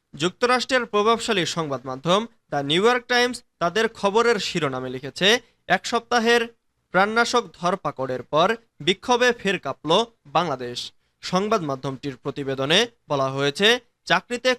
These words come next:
কোটা সংস্কার নিয়ে শুরু হওয়া আন্দোলনের পর প্রাণনাশক ধরপাকড়ের পর বিক্ষোভকারীরা বাংলাদেশে নতুন আন্দোলন শুরু করেছে। ভারতীয় সংবাদ মাধ্যম টাইমস অব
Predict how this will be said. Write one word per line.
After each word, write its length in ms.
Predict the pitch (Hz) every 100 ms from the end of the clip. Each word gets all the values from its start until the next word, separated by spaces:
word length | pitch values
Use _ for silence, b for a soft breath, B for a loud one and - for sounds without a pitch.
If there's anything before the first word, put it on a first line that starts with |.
| -
কোটা 240 | 185 233
সংস্কার 640 | 220 226 147 - 135 127
নিয়ে 300 | 131 151 214 - _ _ _
শুরু 300 | - 196 233
হওয়া 220 | 233 233
আন্দোলনের 720 | - 165 190 196 151 131 127
পর 340 | - 151 202 226 _ _ _ _
প্রাণনাশক 600 | 165 208 226 226 254 240 _ _ _ 160
ধরপাকড়ের 680 | 170 208 233 - 165 135
পর 320 | - 147 185 226 _ -
বিক্ষোভকারীরা 840 | 175 - 147 - 135 135 151 226 - _
বাংলাদেশে 760 | 143 156 214 233 240 247 247 247 _ _ _ -
নতুন 380 | 147 185 240 247
আন্দোলন 480 | - 220 226 233 226
শুরু 280 | 170 202 185
করেছে। 520 | 139 127 113 139 123 - _ -
ভারতীয় 460 | 143 185 220 240 233
সংবাদ 420 | - 165 135 127
মাধ্যম 460 | 127 127 170 220 240 _ _
টাইমস 360 | 165 190 226 240
অব 180 | 247